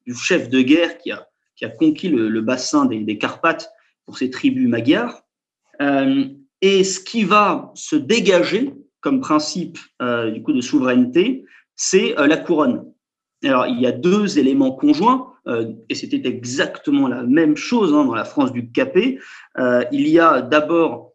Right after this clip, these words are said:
l'élection du souverain, euh, par les grands, hein, « Qui t'a fait roi ?» peuvent dire les, les ducs à, à Capet.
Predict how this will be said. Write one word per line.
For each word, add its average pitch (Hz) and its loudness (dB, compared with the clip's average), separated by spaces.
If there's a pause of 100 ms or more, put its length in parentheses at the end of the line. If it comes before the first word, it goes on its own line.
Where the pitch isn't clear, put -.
(280)
l'élection 185 2
du 254 -6
souverain, 135 -4
euh, 113 -6
par 113 -8
les 113 -2
grands, 208 -2
hein, « 165 -2
Qui 151 -12
t'a 175 0
fait - -4
roi ?» 185 0
peuvent 123 -8
dire 135 -6
les, 110 -6
les 117 -4
ducs 147 -10
à, 123 -6
à 117 -2
Capet. 180 -4